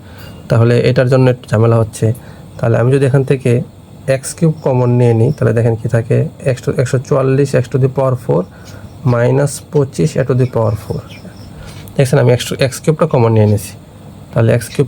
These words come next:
কমন নিয়ে গেলে এখন দেখেন ভিতরে কি হয়? একশো চুয়াল্লিশ x to the power four-কে লেখা যায় বারো এক্স স্কয়ার তার স্কয়ার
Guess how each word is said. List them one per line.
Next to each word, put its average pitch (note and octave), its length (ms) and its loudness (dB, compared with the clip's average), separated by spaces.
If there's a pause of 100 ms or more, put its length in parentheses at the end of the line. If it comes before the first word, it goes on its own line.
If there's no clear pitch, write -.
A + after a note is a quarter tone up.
কমন C3+ 260 2
নিয়ে C3+ 180 4
গেলে C3 180 4 (160)
এখন B2+ 160 0 (100)
দেখেন B2 160 2 (100)
ভিতরে B2+ 260 2
কি B2+ 140 2
হয়? B2 140 4 (140)
একশো C3 240 0
চুয়াল্লিশ C#3 320 0 (200)
x C3+ 100 -2
to D3 100 0
the C#3 100 2
power C#3+ 180 0
four-কে C3+ 300 0
লেখা C#3 220 0
যায় C#3 140 0 (800)
বারো C3 320 0
এক্স B2+ 120 -6 (100)
স্কয়ার D#3 300 0
তার C3 140 0 (100)
স্কয়ার D3+ 260 -2